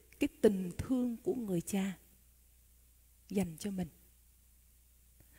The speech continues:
Mà khi mà không thấu hiểu được thì mình sao? Mình sao quý vị?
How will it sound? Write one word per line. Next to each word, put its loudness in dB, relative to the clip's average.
Mà 8
khi 12
mà 8
không 4
thấu 8
hiểu 8
được 8
thì 8
mình 6
sao? 6
Mình 4
sao 6
quý 2
vị? 6